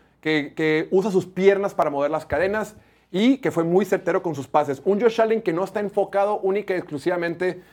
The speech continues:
con Stephon Diggs. Estuvo repartiendo bastante el queso. Stephon Diggs tuvo doce targets, Gabe, Gabe Davis tuvo doce targets, Khalil Shakir tuvo seis, Dalton Kincaid tuvo, tuvo siete. El juego terrestre estuvo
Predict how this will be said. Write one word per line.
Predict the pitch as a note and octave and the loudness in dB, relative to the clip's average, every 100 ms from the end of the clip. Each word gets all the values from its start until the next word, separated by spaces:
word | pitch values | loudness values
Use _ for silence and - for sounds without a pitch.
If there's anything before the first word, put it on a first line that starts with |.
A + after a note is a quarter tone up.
| _ | _
con | - C#3+ C#3 C#3 | -2 0 0 -2
Stephon | C#3 D3+ D3 E3+ | -4 -2 0 0
Diggs. | E3 C#3 - _ _ | 0 -2 -6 _ _
Estuvo | C3+ E3+ F#3+ | -4 0 2
repartiendo | F#3 D3+ D3+ F3 | 2 -2 -2 -2
bastante | C#3+ D3+ C#3+ D#3+ | -2 -4 -6 -4
el | |
queso. | - C#3+ B2 | -2 -4 -4
Stephon | - B2+ F3 | -6 0 2
Diggs | F#3+ F#3 | 0 0
tuvo | F3+ | 0
doce | E3+ E3+ D3+ | 2 -2 0
targets, | A3 A#3+ A#3 A3 - _ | 0 2 2 0 -8 _
Gabe, | E3 E3+ D#3+ D#3+ | 2 4 2 0
Gabe | C3+ F3+ D#3+ | 0 0 2
Davis | E3+ E3 | 0 0
tuvo | E3+ D3+ C3+ | 0 0 0
doce | C#3 D3+ C#3 | 0 0 0
targets, | A3 B3 A#3 A3+ - _ - | 2 4 2 0 -6 _ 0
Khalil | F3+ F#3+ | 6 6
Shakir | F#3 F3+ F3 | 6 0 -2
tuvo | E3+ B2 | -2 -4
seis, | A#2 A#3+ A#3+ - _ - | 2 2 2 -6 _ 2
Dalton | F#3+ F#3+ F#3 | 2 2 -4
Kincaid | C#3+ D#3+ D#3+ | -4 -2 -2
tuvo, | C#3+ B2+ B2 _ | -2 -4 -6 _
tuvo | - C3 | -6 -4
siete. | - A#3+ B3+ A#3+ A3+ - - | 2 2 4 0 0 -14 -4
El | E3 | -2
juego | D#3 F#3+ G3 | 2 2 2
terrestre | E3 D#3 D#3+ F#3 - | 0 0 0 0 -2
estuvo | D3 - E3 F3 F3+ | -6 0 2 2 0